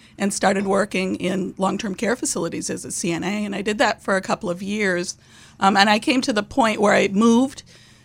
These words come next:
to the, um, Augusta area, and I was looking for a job. And I applied at, um, Hillside Terrace,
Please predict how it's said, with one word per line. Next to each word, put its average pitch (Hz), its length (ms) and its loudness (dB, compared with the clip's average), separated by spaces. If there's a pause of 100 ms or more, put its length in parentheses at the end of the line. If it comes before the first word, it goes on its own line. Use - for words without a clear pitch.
to 208 200 -2
the, 190 340 0 (200)
um, 196 440 -2 (380)
Augusta 208 480 2
area, 214 340 2
and 269 160 -2
I 175 60 0
was 190 160 -2
looking 202 260 -2
for 190 160 -4
a 185 80 -2
job. 190 420 2 (540)
And 214 480 0
I 180 140 2
applied 208 640 2
at, 214 220 -4 (220)
um, 175 300 -2
Hillside 202 420 -2
Terrace, - 460 -6